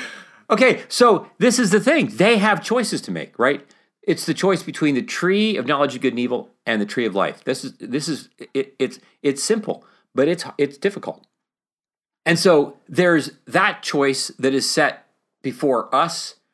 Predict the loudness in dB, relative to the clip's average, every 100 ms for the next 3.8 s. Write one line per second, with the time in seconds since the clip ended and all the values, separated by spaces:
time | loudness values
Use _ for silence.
0 | _ _ _ -4 -2 -2 -4 -4 -4 -8
1 | 0 2 2 2 0 0 -2 -6 -6 -16
2 | _ 0 4 4 0 0 -2 0 -4 -2
3 | -2 -2 -4 -10 -6 -2 -2 -2